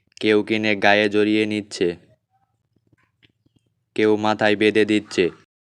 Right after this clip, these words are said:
ছোট ছোট বাচ্চারা মুখে রং মেখে দৌড়াচ্ছে। ঢোল করতালের শব্দে যেন মনে হয় কোনো পূর্ণাঙ্গ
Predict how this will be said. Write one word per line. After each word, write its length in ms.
ছোট 220
ছোট 280
বাচ্চারা 560
মুখে 360
রং 220
মেখে 280
দৌড়াচ্ছে। 560
ঢোল 440
করতালের 600
শব্দে 460
যেন 280
মনে 260
হয় 220
কোনো 280
পূর্ণাঙ্গ 480